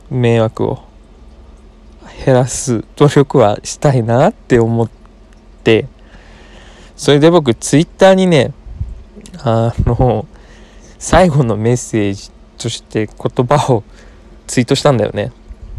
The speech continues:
うん。なんてツイートしたかというと、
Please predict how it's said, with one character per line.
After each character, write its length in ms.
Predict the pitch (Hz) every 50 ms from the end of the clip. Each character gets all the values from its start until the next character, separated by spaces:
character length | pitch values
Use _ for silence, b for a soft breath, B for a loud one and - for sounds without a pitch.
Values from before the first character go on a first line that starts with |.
| - - -
う 60 | 117
ん。 120 | 110 - - - - - - - - - - - - - - - - - - - - - - - - - - - - - - - - - - - - - - - - - - - - - B B B B B B B B B B
な 100 | - 135 123
ん 40 | 117
て 100 | - 110
ツ 140 | - 127
イ 60 | 117 107
ー 40 |
ト 120 | - 120 117
し 60 | -
た 100 | - 123
か 140 | - 131 113
と 100 | - 123
い 60 | 123 120
う 60 | 113
と、 360 | - - - 190 185 135 -